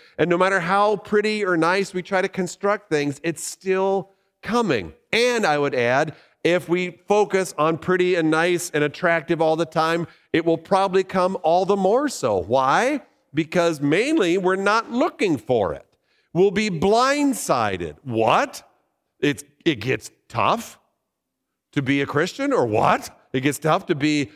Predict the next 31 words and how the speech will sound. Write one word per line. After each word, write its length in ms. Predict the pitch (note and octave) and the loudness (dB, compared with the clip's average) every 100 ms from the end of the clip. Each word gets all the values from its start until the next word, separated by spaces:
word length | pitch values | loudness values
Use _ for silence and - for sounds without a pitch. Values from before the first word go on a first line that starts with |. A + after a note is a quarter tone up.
| _ | _
the 140 | A#2+ C3+ | -4 -4
church 640 | - C#3+ E3 C#4+ A#3 - _ _ - | -2 -2 0 0 -2 -8 _ _ -2
in 100 | D3 | 0
a 60 | |
land 420 | C#3 C3 D#3+ G3+ E3+ | 2 2 2 2 2
where 280 | D#3 D#3 | 2 4
this 180 | D3 C3 | 2 -2
is 80 | C3+ | -6
supposed 300 | - D3+ F3+ | -2 -2 0
to 80 | E3+ | -2
be 100 | E3+ | -2
a 60 | |
Christian 420 | E3 F#3 F#3+ F#3+ F3+ | 0 -2 -2 -2 0
nation? 560 | E3 G#3+ - A#3+ C4 - _ | 0 -2 -4 -4 -4 -6 _
How 220 | A#2 B2 | 0 2
could 220 | D3+ F3+ D#3+ | 2 0 0
this 160 | F3 | -2
be 200 | - F3+ | -2 -2
happening? 760 | D3+ C#3 F#3 A3+ B3 C4 C4+ - _ _ - | 0 0 0 0 -2 0 -2 -6 _ _ -2
Doesn't 280 | A3 B3 F3+ | -2 0 0
matter 380 | F3 B3+ C4 | 2 4 4
whatever 320 | G#3+ G3 G3+ G3 | 2 2 2 2
they 120 | F#3+ | 0
say 260 | - G#3+ | 0 0
about 260 | A3+ F#3 F#3 | 2 2 0
the 80 | F3+ | -4
country, 340 | - A#3 G3+ | -2 -2 0
whatever 360 | G#3 A#3 D4 E4+ | 0 2 2 0
country 420 | D#4+ E4 C#3+ C#3+ | -4 -4 -2 0
we're 220 | B2+ B2 | 2 2
in. 260 | A#2 G2+ | 0 -2